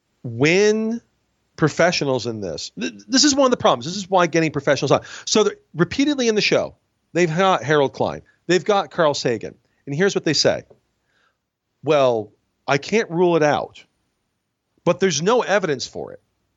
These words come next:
Right there, you're seeing the attitude of, "Well, I can't say that's not true. I can just tell you what I know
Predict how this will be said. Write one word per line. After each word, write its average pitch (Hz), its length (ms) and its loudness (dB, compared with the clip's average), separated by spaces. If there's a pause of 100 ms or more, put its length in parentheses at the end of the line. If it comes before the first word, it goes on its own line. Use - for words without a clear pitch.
(760)
Right 180 520 2
there, 139 520 0 (320)
you're 143 160 -2
seeing 208 320 -2
the 170 140 -2
attitude 147 520 0
of, 113 380 2
"Well, 175 140 -2
I 185 80 2
can't 302 320 -2
say 277 160 2
that's 208 240 -2
not 180 300 0
true. - 300 -14 (920)
I 233 120 4
can 269 180 0
just 220 200 -4
tell 202 160 4
you 175 160 -2
what 147 200 2
I 139 160 2
know 117 440 -4